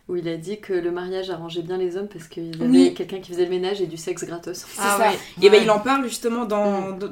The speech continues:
Speaker 2: dans son livre, là, le,
Speaker 1: Mm.
Speaker 2: dans celui-ci, que justement, à un moment, c'est, euh, bah voilà, une femme qui déclare un cancer du sein.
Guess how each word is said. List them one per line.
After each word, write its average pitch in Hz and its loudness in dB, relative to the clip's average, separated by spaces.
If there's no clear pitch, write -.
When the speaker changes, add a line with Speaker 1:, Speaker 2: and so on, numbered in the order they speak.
Speaker 2:
dans 214 -8
son 226 -8
livre, 214 -8
là, 190 -2
le, 180 -4
Speaker 1:
Mm. 170 -6
Speaker 2:
dans 202 0
celui-ci, 208 -6
que 202 -6
justement, 202 -6
à - -2
un - -4
moment, 190 -6
c'est, 202 0
euh, 170 -4
bah 185 0
voilà, 185 4
une 214 -2
femme 214 -2
qui 214 -12
déclare 196 0
un 202 -4
cancer 190 -6
du 175 -10
sein. 240 -2